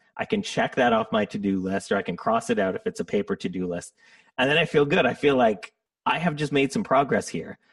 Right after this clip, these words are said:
There's momentum that's building. Now, the next day, I can put something else on my to-do list that will only take me one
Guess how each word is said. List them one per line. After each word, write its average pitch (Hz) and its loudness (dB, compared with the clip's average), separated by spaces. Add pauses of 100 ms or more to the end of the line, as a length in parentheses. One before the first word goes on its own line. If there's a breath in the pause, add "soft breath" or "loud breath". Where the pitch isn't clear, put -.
(100)
There's 123 2
momentum 123 2
that's 98 -2
building. 90 -6 (360 soft breath)
Now, 127 2
the 117 2
next 185 -2
day, - 2
I 226 2
can 107 -2
put - -2
something 110 -2
else 104 -2
on 104 0
my 101 0
to-do 101 -2
list 95 -4
that 98 0
will 104 0
only 143 -2
take - -2
me 143 -2
one 113 0